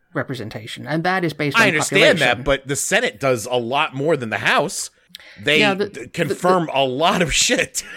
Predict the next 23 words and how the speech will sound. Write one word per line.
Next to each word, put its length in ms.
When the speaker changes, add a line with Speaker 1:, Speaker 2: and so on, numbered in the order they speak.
Speaker 2:
<laughs> 200
Speaker 1:
Well, 260
th-, 120
yeah, 220
the 100
judges 540
the, 160
uh, 40
and 100
all 140
the 60
confirmations 600
that 120
they 60
do, 200
it's 200
problematic. 680
They're 100
supposed 480
to 60
be 360
the 480
elevated, 720